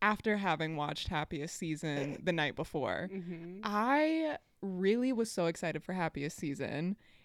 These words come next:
Speaker 1: and, like, back when it came out, but also for watching it yesterday.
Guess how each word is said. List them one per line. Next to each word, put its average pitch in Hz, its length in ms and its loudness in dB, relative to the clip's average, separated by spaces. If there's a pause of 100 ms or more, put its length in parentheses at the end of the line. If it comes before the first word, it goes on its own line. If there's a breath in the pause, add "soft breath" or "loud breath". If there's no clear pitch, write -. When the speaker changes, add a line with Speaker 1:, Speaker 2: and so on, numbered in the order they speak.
(260 soft breath)
Speaker 1:
and, 185 540 0
like, 175 220 4
back 175 180 6
when 190 100 2
it 160 60 0
came 170 220 -4
out, 156 140 -2
but 160 200 -4
also 156 720 2 (100)
for 185 220 2
watching 175 420 -2
it 220 120 0
yesterday. 320 600 0